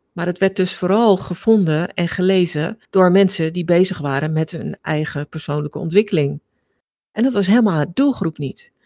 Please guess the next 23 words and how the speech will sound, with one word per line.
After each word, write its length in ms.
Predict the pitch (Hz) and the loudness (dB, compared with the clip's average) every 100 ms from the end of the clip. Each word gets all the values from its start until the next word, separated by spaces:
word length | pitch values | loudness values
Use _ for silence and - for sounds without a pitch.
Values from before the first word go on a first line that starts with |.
| _ _ _ _ - | _ _ _ _ 2
En 200 | 208 214 | 4 4
op 80 | - | 2
het 80 | |
moment 260 | 240 247 269 | 4 4 4
dat 140 | 240 | 0
je 60 | 190 | -2
het 100 | - | -2
zegt, 640 | - 269 170 190 - - | 0 4 4 2 -6 -14
vond 220 | - 220 196 | -2 0 2
ze 60 | |
het 100 | 190 | 2
meteen 340 | 190 220 196 180 | 2 2 2 4
heel 380 | 185 233 226 | 4 6 6
vanzelfsprekend 760 | 190 175 165 151 - 190 196 147 | 4 -2 -2 -4 -2 -2 -2 -6
van, 140 | 131 143 | -8 -6
"Ja, 160 | 165 110 | -8 -8
dat 200 | - 131 | -14 -12
is 240 | 139 139 - | -10 -6 2
ook 220 | 156 165 | 2 2
niet 260 | 170 185 | -2 -2
handig." 680 | 208 240 247 160 135 - - _ _ _ | -2 0 0 0 -4 -10 -20 _ _ _
Dus 160 | 165 | -4
ik 300 | 180 180 - | -4 -4 -8